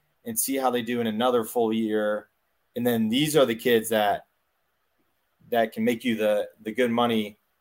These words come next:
not the, the thousands of dollars per se, like where you buy, you know, a, a,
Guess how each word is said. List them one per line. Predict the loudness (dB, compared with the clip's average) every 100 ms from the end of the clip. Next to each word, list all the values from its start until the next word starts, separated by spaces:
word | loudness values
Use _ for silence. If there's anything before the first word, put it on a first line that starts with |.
| _ _ _ _
not | 2 4 6
the, | 8 8 6 0
the | -4
thousands | 0 2 4 2 0 -4
of | 2
dollars | 4 4 2 -2
per | -6
se, | -4 0 0 0
like | -2 -4 -2
where | 0 0 -2
you | -6 -4
buy, | 2 2 2 -2 -6 _ _ _ _
you | -2
know, | 0 0 -4 _ _ _ _ _ _ _ _ _ -10
a, |
a, | -6 -4